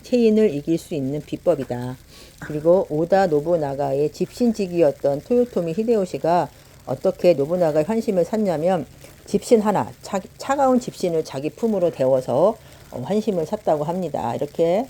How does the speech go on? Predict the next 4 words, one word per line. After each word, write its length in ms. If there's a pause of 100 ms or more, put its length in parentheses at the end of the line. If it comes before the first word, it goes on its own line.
(120)
사소한 460
일이라도 680
눈치껏 540
알아채고 760